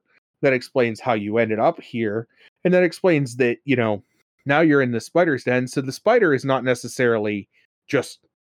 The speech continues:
trying to murder you. The spider's trying to eat, right?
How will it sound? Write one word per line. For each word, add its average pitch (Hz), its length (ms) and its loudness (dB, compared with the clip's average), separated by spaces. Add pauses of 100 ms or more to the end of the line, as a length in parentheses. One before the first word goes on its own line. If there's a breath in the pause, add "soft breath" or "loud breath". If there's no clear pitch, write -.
trying 131 460 -2
to 107 100 -6
murder 117 480 2
you. 110 240 -2
The 131 120 -2
spider's 135 480 -2
trying 113 420 -6
to - 180 -14
eat, 202 360 -8 (180)
right? 113 340 0